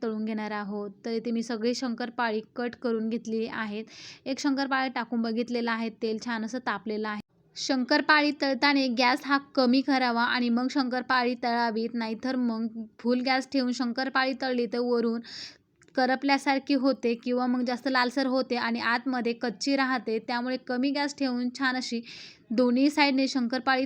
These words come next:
तळून घ्यायची आहेत. मी यामध्ये शंकरपाळी टाकून घेतली आणि थोडा वेळ असंच ठेवल्यानंतर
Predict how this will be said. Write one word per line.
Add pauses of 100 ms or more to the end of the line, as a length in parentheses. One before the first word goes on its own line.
(120)
तळून
घ्यायची
आहेत.
मी
यामध्ये
शंकरपाळी
टाकून
घेतली
आणि (360)
थोडा
वेळ
असंच
ठेवल्यानंतर